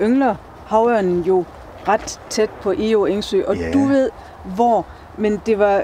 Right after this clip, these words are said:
Speaker 1: er det ikke rigtigt, at det var lige ved at gå galt, lige dengang den havde slået sig ned, øh, fordi, øh, lodsejeren faktisk ikke vidste,
Speaker 2: Jo.
Speaker 1: hvor den var?
Speaker 2: Det er rigtigt, altså, at, øh,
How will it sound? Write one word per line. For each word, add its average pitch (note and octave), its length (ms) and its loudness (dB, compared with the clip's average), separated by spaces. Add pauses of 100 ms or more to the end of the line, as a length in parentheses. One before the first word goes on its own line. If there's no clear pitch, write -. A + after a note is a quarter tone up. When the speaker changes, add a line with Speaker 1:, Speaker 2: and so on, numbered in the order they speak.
Speaker 1:
er G3+ 100 2
det B3 80 2
ikke C4+ 100 -4 (140)
rigtigt, A#3+ 320 0
at F#3+ 180 2
det G#3 80 0
var G3 80 2
lige C#4 580 2 (180)
ved B3+ 200 2
at C4+ 100 0
gå G#3 100 0
galt, A3+ 420 0
lige A3+ 140 0
dengang A3+ 260 0
den G#3 80 -2
havde G3 100 -2
slået F#3+ 240 -2
sig F#3 120 -2
ned, A3 180 2 (240)
øh, F#3 240 2
fordi, A3 540 -2
øh, E3+ 120 2
lodsejeren G#3 420 2
faktisk G#3 380 -4 (100)
ikke C4+ 200 -4
vidste, - 400 -4 (140)
Speaker 2:
Jo. B2 220 4 (120)
Speaker 1:
hvor G3+ 160 2
den F#3+ 140 -2
var? G3 120 -2 (220)
Speaker 2:
Det C3 120 4
er D#3+ 120 -2
rigtigt, D3 320 0
altså, G#2+ 260 0
at, F#2+ 220 0
øh, F#2 360 4